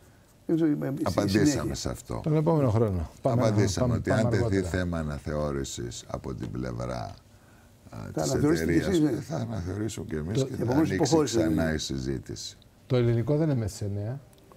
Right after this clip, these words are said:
Speaker 2: Και το
Speaker 1: Και
Speaker 2: ελληνικό
Speaker 1: το ελληνικό
Speaker 2: είναι
Speaker 1: είναι
Speaker 3: μέσα
Speaker 1: μέσα,
Speaker 3: σε
Speaker 1: ναι,
Speaker 3: νέα.
Speaker 1: ναι, ναι, ναι.
Speaker 3: Άρα τι γίνεται, θα προχωρήσει με βάση τη συμφωνία που έχει
Speaker 2: Όπως
Speaker 3: ήδη
Speaker 2: έχουν
Speaker 3: γίνει;
Speaker 2: γίνει με το ΤΑΙΠΕΔ, ναι.
Speaker 3: Όπως έχει γίνει ήδη η
Speaker 2: Ναι, ναι.
Speaker 3: συμφωνία.
Speaker 2: Οι
Speaker 3: Δεν
Speaker 2: εννιά
Speaker 3: αλλάζει
Speaker 2: πρώτες
Speaker 3: κάτι.
Speaker 2: δεν αλλάζουν.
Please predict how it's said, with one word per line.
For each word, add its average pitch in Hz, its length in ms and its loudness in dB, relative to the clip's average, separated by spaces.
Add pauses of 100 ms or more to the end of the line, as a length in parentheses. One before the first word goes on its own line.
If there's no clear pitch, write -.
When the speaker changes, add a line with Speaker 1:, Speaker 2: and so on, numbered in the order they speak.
(320)
Speaker 2:
Και - 120 -8
το - 100 -8
Speaker 1:
Και 143 60 0
Speaker 2:
ελληνικό 139 280 0
Speaker 1:
το 135 100 2
ελληνικό 160 240 4
Speaker 2:
είναι 131 120 2
Speaker 1:
είναι 110 60 0
Speaker 3:
μέσα - 140 -2
Speaker 1:
μέσα, 101 120 0
Speaker 3:
σε - 40 2
Speaker 1:
ναι, 117 140 0
Speaker 3:
νέα. 117 140 -2
Speaker 1:
ναι, 117 60 -4
ναι, 113 160 -4
ναι. 113 60 -4
Speaker 3:
Άρα 156 160 2
τι 170 100 -2
γίνεται, 107 320 0
θα 95 60 -4
προχωρήσει 107 600 -2
με 101 200 -2
βάση 101 580 -2
τη - 80 -10
συμφωνία 104 480 -6
που 107 120 -6
έχει 92 100 0
Speaker 2:
Όπως 95 220 2
Speaker 3:
ήδη 98 80 2
Speaker 2:
έχουν 101 140 4
Speaker 3:
γίνει; 135 180 4
Speaker 2:
γίνει 95 180 2
με 90 120 -2
το 80 200 0
ΤΑΙΠΕΔ, 71 480 -4 (100)
ναι. - 160 -12
Speaker 3:
Όπως 139 340 -2
έχει 135 180 -4
γίνει 135 200 2
ήδη 139 40 2
η - 20 2
Speaker 2:
Ναι, 135 220 -2
ναι. 127 60 -2
Speaker 3:
συμφωνία. 107 400 -4
Speaker 2:
Οι 73 40 -6
Speaker 3:
Δεν 82 80 0
Speaker 2:
εννιά 92 200 4
Speaker 3:
αλλάζει 107 160 2
Speaker 2:
πρώτες 107 280 4
Speaker 3:
κάτι. 101 220 4
Speaker 2:
δεν 82 380 -2 (120)
αλλάζουν. 64 400 -8